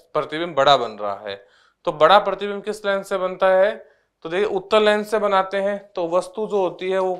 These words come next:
प्रकाश किरणें किसी एक बिंदु पे केंद्रित हो जाती है, केंद्रित हो जाती है तो प्रतिबिंब कैसा बनेगा इसका अपने पास में? छोटा। तो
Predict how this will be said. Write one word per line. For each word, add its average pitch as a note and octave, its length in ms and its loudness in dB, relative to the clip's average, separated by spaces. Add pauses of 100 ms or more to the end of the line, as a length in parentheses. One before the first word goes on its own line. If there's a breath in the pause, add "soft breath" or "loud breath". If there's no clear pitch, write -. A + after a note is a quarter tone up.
(140)
प्रकाश F3+ 440 2
किरणें F3 280 -6
किसी F3 240 -8
एक E3+ 140 -8
बिंदु E3+ 220 -6
पे E3+ 120 -4
केंद्रित D3+ 420 -6
हो F3+ 80 -6
जाती E3+ 300 -2
है, E3+ 140 -4 (580 soft breath)
केंद्रित F#3 300 2
हो G3+ 60 0
जाती F3 300 2
है F#3 60 -2
तो F3+ 100 -4
प्रतिबिंब F#3+ 440 -6
कैसा F#3 260 0
बनेगा F#3 360 0
इसका F3+ 220 0
अपने F3 200 -2
पास E3+ 320 0
में? E3+ 200 -12 (1040)
छोटा। F#3+ 320 4 (640)
तो - 60 -12